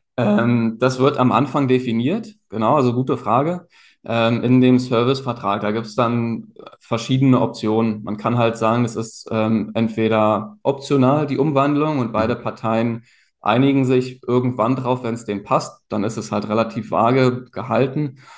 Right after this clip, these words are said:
Speaker 1: ob man's überhaupt macht. Alternativ, und was halt gängiger ist, jetzt zum Beispiel auch bei Wandeldarlehen, wenn man jetzt so klassische Finanzierungen anschaut, ist der Wandeldarlehen relativ attraktiv geworden,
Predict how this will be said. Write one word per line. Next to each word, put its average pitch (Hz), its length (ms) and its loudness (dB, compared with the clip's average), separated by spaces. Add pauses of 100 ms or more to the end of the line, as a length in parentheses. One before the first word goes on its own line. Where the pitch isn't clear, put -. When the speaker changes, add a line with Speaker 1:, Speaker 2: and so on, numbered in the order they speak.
(220)
Speaker 1:
ob - 160 -6
man's 117 180 -2
überhaupt 107 380 -2
macht. 135 360 -2 (240)
Alternativ, 117 760 0
und 117 140 0
was 107 200 0
halt 113 220 -2
gängiger 123 420 2
ist, 120 160 -2
jetzt 117 220 -6
zum 113 120 -6
Beispiel 107 380 0
auch 110 360 -2
bei 104 520 -2 (420)
Wandeldarlehen, 131 1000 2
wenn 107 100 -4
man 110 100 -4
jetzt 107 140 -12
so 107 120 -10
klassische 131 420 -2
Finanzierungen 127 720 -2
anschaut, 123 520 0
ist - 200 -12
der 107 260 -6
Wandeldarlehen 117 540 0
relativ 110 380 -6
attraktiv 120 500 -8
geworden, 113 540 -2